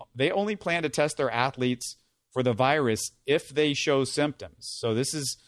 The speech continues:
something I, th-, I thought it was just gonna be, you know, for sure when sports was back, oh yeah, well, we gotta just start testing everybody. We're, that's, that's where, where we can get to back to, I guess, regular play and, and, and reality a little bit and, and feel safe about it. But,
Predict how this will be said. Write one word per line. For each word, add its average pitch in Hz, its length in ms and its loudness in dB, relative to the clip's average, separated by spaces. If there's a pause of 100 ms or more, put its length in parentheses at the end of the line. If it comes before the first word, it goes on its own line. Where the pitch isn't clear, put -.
(160)
something 143 340 0
I, 147 120 4
th-, - 140 -6
I 175 80 6
thought 175 160 2
it 131 40 2
was 120 80 0
just 127 140 -2
gonna 127 140 4
be, 113 380 0 (260)
you 131 100 2
know, 123 80 4
for 113 200 -4
sure 185 380 2
when 113 200 2
sports 185 340 0
was 120 120 -4
back, 107 340 0 (440)
oh 175 140 4
yeah, 131 220 4
well, 104 160 2
we 135 100 4
gotta 151 220 4
just 131 160 -4
start - 380 -2
testing 170 320 2
everybody. 90 400 -4 (100)
We're, 117 120 -4
that's, 131 240 0 (200)
that's 127 220 0 (260)
where, 131 160 2
where 131 220 2
we 135 120 4
can 120 200 2
get 139 280 0
to 123 320 2 (520)
back 135 260 2
to, 120 460 0
I 123 100 2
guess, 131 280 0
regular 127 420 2
play 131 500 2
and, 101 160 0
and, 110 240 -10
and 107 180 -8
reality 127 460 2
a 117 60 2
little 110 180 0
bit 117 240 2
and, 113 120 2
and 110 140 -4
feel 131 200 0
safe 147 300 0
about 98 280 0
it. 101 160 -6
But, 101 200 -4